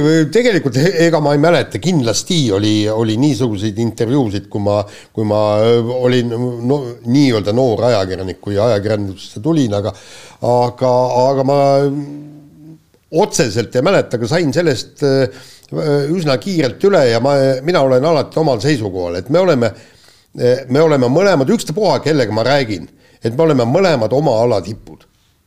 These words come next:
Et mina olen Eesti üks paremaid ajakirjanikke, spordiajakirjanikke, ja tema on, noh, ütleme, m-, kes iganes Eestist, Erki Nool, nemad on maailma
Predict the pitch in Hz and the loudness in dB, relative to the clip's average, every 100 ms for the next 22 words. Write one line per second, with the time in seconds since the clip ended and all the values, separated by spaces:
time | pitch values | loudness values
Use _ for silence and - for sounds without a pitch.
0 | _ _ - - 214 160 143 127 151 170 | _ _ -14 -2 0 2 2 2 2 0
1 | - - - 220 - - 170 151 139 135 | -4 -8 -4 -4 -4 -2 0 2 0 2
2 | 135 127 131 120 113 107 - 110 - 151 | 2 2 0 0 -2 -6 -6 -6 0 0
3 | 117 110 104 98 95 92 92 - 95 - | 2 0 0 0 -2 -4 -8 -8 -12 -12
4 | - - - 185 156 139 120 131 147 - | -18 -8 -4 0 2 2 2 0 -2 -4
5 | 135 135 127 120 113 123 135 147 151 151 | -8 -2 0 2 0 -4 -6 -10 -12 -14
6 | 151 - 147 - 160 135 117 135 131 - | -12 -4 -2 0 0 0 0 -2 -4 -6
7 | 117 - - - 139 139 139 151 135 110 | -14 -14 -18 -4 -4 -2 0 2 2 0
8 | 127 127 127 131 135 - - - 165 151 | 0 0 0 -2 -4 -8 -10 0 2 2
9 | 135 123 | 2 0